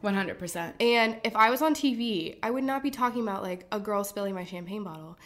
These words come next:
Speaker 2: and, um,
Speaker 1: For three episodes.
Speaker 2: calling someone out and,
Speaker 1: <laughs>
Speaker 2: like, uh, oh, yeah, for three episodes.
Speaker 1: Yeah.
Speaker 2: Oh, my gosh. But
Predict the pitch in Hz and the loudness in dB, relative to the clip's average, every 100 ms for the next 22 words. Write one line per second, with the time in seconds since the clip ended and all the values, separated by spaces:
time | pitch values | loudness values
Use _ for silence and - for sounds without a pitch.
0 | - - - 202 190 180 180 - - 196 | -20 -12 -2 0 0 -2 -6 -10 -10 -8
1 | 175 170 - - - - - 247 240 214 | -6 -6 -10 -16 -20 -20 4 4 6 2
2 | 208 180 180 - 165 170 311 320 330 294 | 2 2 0 0 2 6 8 8 8 8
3 | 269 240 294 269 254 - 269 294 - - | 10 8 6 4 0 -6 0 0 0 2
4 | 302 247 190 226 214 - - 302 311 330 | 4 4 2 2 2 2 0 2 6 8
5 | 233 240 220 170 175 185 - 214 180 170 | 8 6 2 0 -2 -8 -8 2 2 4
6 | 254 254 190 175 156 - - - - - | 2 4 2 0 -6 -10 -14 -14 -16 -20
7 | - 214 196 - | -4 2 4 2